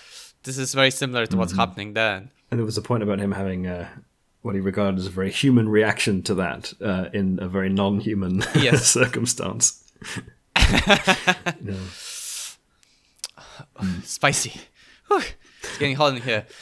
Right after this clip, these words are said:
Speaker 1: Um, and Akin realized that he's reacting to its
Speaker 2: Hmm.
Speaker 1: scent.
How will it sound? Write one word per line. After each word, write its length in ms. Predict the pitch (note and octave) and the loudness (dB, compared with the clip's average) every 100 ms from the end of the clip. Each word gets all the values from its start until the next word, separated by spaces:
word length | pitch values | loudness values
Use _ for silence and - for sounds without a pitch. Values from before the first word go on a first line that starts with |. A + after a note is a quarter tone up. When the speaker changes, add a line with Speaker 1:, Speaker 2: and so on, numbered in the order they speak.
| - E3 | -20 -2
Speaker 1:
Um, 380 | - C3 B2+ B2 | 6 6 6 -2
and 220 | - C#3+ C3+ | -4 -4 -2
Akin 420 | D#3 F#3+ F#3 D3 | -4 -2 -2 0
realized 460 | C#3+ D#3+ D3 C3 C3+ | 2 4 4 2 -2
that 180 | C3 | -8
he's 300 | - C#3+ B2 | -6 -6 -6
reacting 460 | C3+ C3+ D3 - B2 | 0 4 4 2 -12
to 140 | - A#2+ | -6 -4
its 140 | E2 | -2
Speaker 2:
Hmm. 140 | E2 - | -2 0
Speaker 1:
scent. 500 | D3 C3+ F#2 - | 0 -2 -6 -16